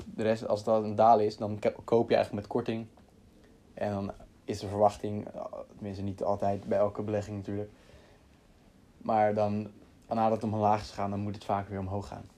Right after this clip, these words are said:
Ehm, dus ja, ik, maar ik had uiteindelijk wel besloten om wel wat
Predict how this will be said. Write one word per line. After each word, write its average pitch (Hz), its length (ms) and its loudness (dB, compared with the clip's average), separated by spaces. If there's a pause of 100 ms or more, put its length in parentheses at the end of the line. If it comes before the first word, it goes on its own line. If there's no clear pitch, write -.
(1500)
Ehm, 113 500 4 (1900)
dus 107 260 0
ja, 104 220 2
ik, 110 140 -6
maar 107 200 0
ik 107 60 0
had 110 120 2
uiteindelijk 104 360 2
wel 104 80 2
besloten 101 280 -2
om 98 60 -6
wel 98 160 -2
wat 101 120 -4